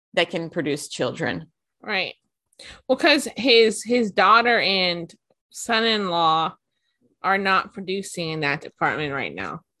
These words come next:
Speaker 1: Yeah, but he also thinks that those children that they produce won't even be heirs because they're from his daughter.
Speaker 2: Right.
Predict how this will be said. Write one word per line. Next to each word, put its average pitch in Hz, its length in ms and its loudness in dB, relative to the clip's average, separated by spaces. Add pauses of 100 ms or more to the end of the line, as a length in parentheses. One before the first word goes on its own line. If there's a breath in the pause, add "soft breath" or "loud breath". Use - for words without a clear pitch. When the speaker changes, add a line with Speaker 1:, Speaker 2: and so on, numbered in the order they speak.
Speaker 1:
Yeah, 233 220 6
but 226 140 4
he 233 160 4
also 233 320 2
thinks 202 300 -4
that 190 160 -4
those 185 480 2 (320)
children 214 480 -2
that 165 160 -2
they 160 100 0
produce 170 520 -4
won't 175 180 -4
even 170 260 -4
be 160 220 -4
heirs 170 520 2
because 165 360 -6
they're 151 180 2
from 156 240 -2
his 156 220 -4
daughter. 147 540 2 (800)
Speaker 2:
Right. 160 480 0